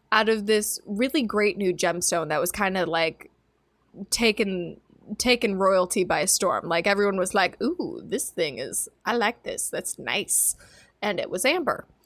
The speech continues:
Um, amber was known as the gold of the north, <clears throat> and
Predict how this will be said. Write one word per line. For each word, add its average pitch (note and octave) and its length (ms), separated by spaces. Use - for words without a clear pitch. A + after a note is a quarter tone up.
Um, G#3+ 480
amber C4+ 320
was A#3 180
known G#3 340
as F#3+ 440
the F#3 180
gold F#3+ 300
of F#3 100
the E3+ 80
north, F3+ 460
<clears throat> - 280
and D#4+ 320